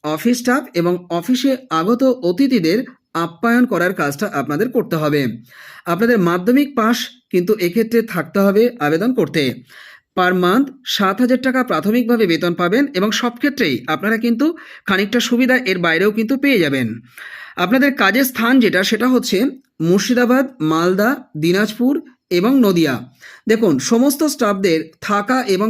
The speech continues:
খাওয়াটা কিন্তু সম্পূর্ণ ফ্রি থাকবে। আগ্রহী ব্যক্তিদেরকে যোগাযোগ করতে বলা হয়েছে ভয়েস পাবলিক স্কুল, মঙ্গল জোন, কেটলিবাড়ি এই শাখাতে। এটি কিন্তু মুর্শিদাবাদ ডিস্ট্রিক্টে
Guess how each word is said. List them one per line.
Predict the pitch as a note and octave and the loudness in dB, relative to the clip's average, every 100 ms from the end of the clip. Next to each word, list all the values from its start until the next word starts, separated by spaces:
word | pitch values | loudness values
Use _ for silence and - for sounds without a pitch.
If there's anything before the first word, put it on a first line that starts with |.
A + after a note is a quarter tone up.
| A3 | -2
খাওয়াটা | F#3+ F3+ G#3+ G#3+ | -2 -2 -2 -4
কিন্তু | G#3 B3 - | -4 -4 -2
সম্পূর্ণ | A3+ A3+ C4 C4 C4 C4 | -4 -2 0 0 0 0
ফ্রি | F3 E3 E3 | 0 2 0
থাকবে। | D3+ D3 C3 - - - - - - F#3+ | 0 0 0 -4 -16 -20 -20 -14 -2 0
আগ্রহী | G#3 B3+ D4 B3 | 2 4 4 6
ব্যক্তিদেরকে | G#3+ A3+ B3 A#3 G3 G3 - - _ D3 | 2 2 2 2 2 0 -2 -10 _ 0
যোগাযোগ | F#3+ G3+ B3 C4+ C4 | 2 4 2 0 -2
করতে | G3 F3+ | -2 0
বলা | D#3+ D#3+ | 0 0
হয়েছে | F3 E3 C4 E4+ - - - D#3 | -2 0 0 -2 -10 -16 -4 0
ভয়েস | D#3+ G#3+ A#3+ | 2 2 0
পাবলিক | F#3+ D#3+ E3 D#3+ | -2 0 -2 -2
স্কুল, | - A#3 C4 F3 | 0 2 4 4
মঙ্গল | F#3 G#3 A3 F3+ | 4 4 4 4
জোন, | G3+ C#4 - _ _ - | 2 0 -4 _ _ 0
কেটলিবাড়ি | A#3 A#3 B3 F3 D3+ A3 F4+ - - - G3+ | 0 4 2 2 2 0 0 -10 -20 -6 2
এই | A#3+ C4+ | 4 4
শাখাতে। | F#3+ E3 D#3 D#3 A#2+ - _ _ - | 0 -2 -2 0 -2 -8 _ _ -2
এটি | G3 B3 | 0 2
কিন্তু | B3+ A3+ B3+ | 2 4 2
মুর্শিদাবাদ | F#3 A3 C4 B3+ B3+ G3+ | 2 2 0 2 0 0
ডিস্ট্রিক্টে | F3 F3+ F#3 | 0 -2 -2